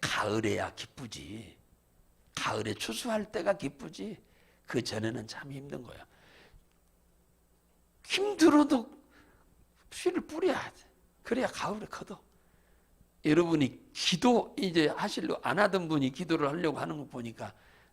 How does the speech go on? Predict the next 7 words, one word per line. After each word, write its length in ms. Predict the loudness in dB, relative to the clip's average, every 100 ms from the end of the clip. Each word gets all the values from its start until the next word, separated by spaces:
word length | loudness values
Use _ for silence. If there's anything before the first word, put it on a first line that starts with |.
| _ _
어, 240 | -8 -6 -8 -8
좀 140 | -6
희망이 440 | -2 2 2 2
있네, 160 | -4 -6
희망이 380 | -8 -8 -8 -10
있어. 220 | -14 -16 -20 _ _ _ _ _ _
어. 220 | -14 -14